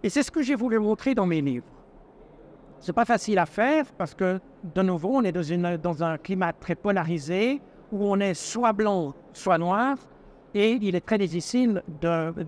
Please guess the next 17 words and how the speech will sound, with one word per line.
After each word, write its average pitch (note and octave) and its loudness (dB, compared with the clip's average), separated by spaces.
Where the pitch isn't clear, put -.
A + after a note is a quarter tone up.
de, D#3 -4
d'avoir E3 -2
une D#3+ -2
idée D3 0
précise. - -8
Concernant D4 0
l'affaire F#3+ -2
de D#3 -2
Gaza G#3 0
et F3 -2
le D#3+ -2
déluge D#3+ -2
d'Al-Aqsa, D3+ -2
j'ai C#4+ 2
voulu D4 0
revenir D4+ 0
sur B3 -2